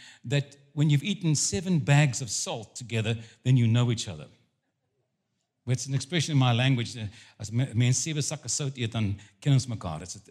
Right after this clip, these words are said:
I don't know how to tell it in English. It doesn't translate well, but that's what it means. And so you go through so much in life. Well, the, what nation has not gone through hell? At the moment, at the moment, let me just bring things in perspective to you.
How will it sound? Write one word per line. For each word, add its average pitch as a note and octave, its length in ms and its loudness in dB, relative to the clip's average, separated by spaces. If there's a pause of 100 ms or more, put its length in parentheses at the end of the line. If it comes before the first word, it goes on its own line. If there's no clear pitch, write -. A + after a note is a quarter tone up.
I A2+ 40 -6
don't A#2+ 120 -4
know A2+ 80 -2
how A2 80 -2
to G#2+ 180 -8
tell A#2+ 120 -4
it A2 80 -8
in A2+ 100 -6
English. C3 340 -6 (100)
It A#2 80 -20
doesn't C3 220 -2
translate B2+ 500 -6
well, A#2+ 280 -8 (200)
but C3 80 -6
that's D#3+ 160 -2
what E3 120 -6
it B2+ 100 -4
means. C3+ 460 4 (240)
And C3 100 -2
so - 80 -2
you D#3 100 -2
go E3+ 160 2
through F3 200 -4
so A#3 240 -4
much G3+ 260 0
in D3 100 0
life. D#3+ 300 -4 (400)
Well, E3+ 120 0
the, F3+ 140 0
what G#3+ 280 -2
nation F3+ 460 6
has C#3+ 180 0
not F3 260 2
gone D3+ 220 4
through C#3+ 160 -2
hell? C3+ 180 2 (300)
At - 200 -10
the G#3+ 80 0
moment, F#3 600 0 (880)
at D#3 140 -2
the F3 60 -2
moment, E3+ 360 4 (260)
let E3 80 -4
me A3 80 0
just G3 240 -10
bring G3 180 4
things F3 300 4
in D#3 80 0
perspective D#3+ 680 -2
to F3 160 -4
you. F#2+ 200 0